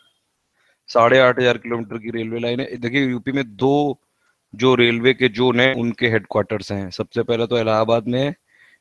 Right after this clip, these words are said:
यहाँ पे headquarter है North Central Railway का, और गोरखपुर में है headquarter North Eastern Railway का। तो railway के जो सत्रह जोन हैं, उनमें से दो zone का हेडक्वार्टर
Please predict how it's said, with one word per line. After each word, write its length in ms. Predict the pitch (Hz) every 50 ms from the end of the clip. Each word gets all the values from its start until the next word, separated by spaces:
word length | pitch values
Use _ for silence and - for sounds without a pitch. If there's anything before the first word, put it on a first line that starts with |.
| _ _
यहाँ 200 | 107 110 110 113 -
पे 80 | 123 117
headquarter 480 | 113 107 - - 110 107 - - 120
है 60 | 135 131
North 420 | 120 110 110 113 123 127 - -
Central 580 | - - - - 113 110 110 - 120 117 113 104
Railway 320 | 107 107 104 110 123 131
का, 180 | - 143 151 147 - _ _ _ _ _ _ _ _ _ _ _ _ _ _
और 120 | 107 110 107
गोरखपुर 560 | 101 117 113 117 127 139 - - - 131 123
में 140 | 127 123 117
है 320 | 127 139 160 160 160 - _ _ _ -
headquarter 500 | 107 110 - - - 117 110 - 143 143
North 340 | 139 120 117 123 135 139 - - -
Eastern 400 | 113 110 104 - - 135 127 117
Railway 300 | 107 104 98 92 95 101
का। 180 | 92 95 92 95 _ _ _ _ _ _ _ _ _ _
तो 80 | - 120
railway 380 | 113 120 120 113 113 131 139
के 120 | 127 143 135
जो 100 | 143 139
सत्रह 440 | - - 113 - _ - 135 143 127
जोन 260 | 123 127 120 120 131
हैं, 60 | 143
उनमें 240 | 143 131 127 131 131
से 140 | - 143 123
दो 400 | 107 95 92 123 131 147 151 143
zone 280 | 120 123 123 120 120
का 120 | 113 123 117
हेडक्वार्टर 640 | 107 110 104 - - 110 104 - - 139 147 160